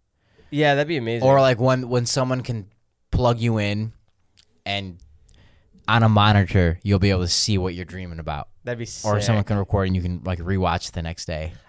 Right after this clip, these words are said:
Speaker 1: I wish I could know what is out there already that's just prototyped, you know? 'Cause, like, maybe
Speaker 2: Yeah.
Speaker 1: that's already out there.
Speaker 2: I'm sure they are working on it in some capacity, but I'm sure, like, it's almost impossible, right? Like, to fucking put up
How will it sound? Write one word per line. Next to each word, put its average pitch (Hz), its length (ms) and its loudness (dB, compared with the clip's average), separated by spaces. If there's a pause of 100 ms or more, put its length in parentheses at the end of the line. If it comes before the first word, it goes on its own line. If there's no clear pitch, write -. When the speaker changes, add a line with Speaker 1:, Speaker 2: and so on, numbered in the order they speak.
Speaker 1:
I 160 120 0
wish 220 180 0
I 370 100 -6
could 311 180 -10
know 147 200 0
what 139 440 -2
is 127 180 -8
out 120 300 -4
there 123 200 0
already 113 760 -4 (240)
that's 127 220 -2
just 139 220 -6
prototyped, 120 880 -2
you 123 100 -6
know? 120 260 -2 (360)
'Cause, - 80 -6
like, - 100 2
maybe 113 120 2 (100)
Speaker 2:
Yeah. 107 60 4
Speaker 1:
that's - 180 2
already 202 280 0
out 143 200 0
there. 87 280 -8
Speaker 2:
I'm 170 120 0
sure 269 200 -2
they 156 200 4
are 131 120 6
working 113 380 2
on 92 140 0
it - 20 0
in 90 80 -2
some 98 180 -8
capacity, 90 760 -6
but 107 80 -2
I'm 107 80 -2
sure, 131 160 0
like, 92 160 -2
it's - 160 -12 (100)
almost 98 320 -6
impossible, 82 560 -8
right? 82 260 -8 (720)
Like, 95 200 -4
to 87 260 -2 (380)
fucking 90 420 -4
put 98 240 0
up 90 260 -2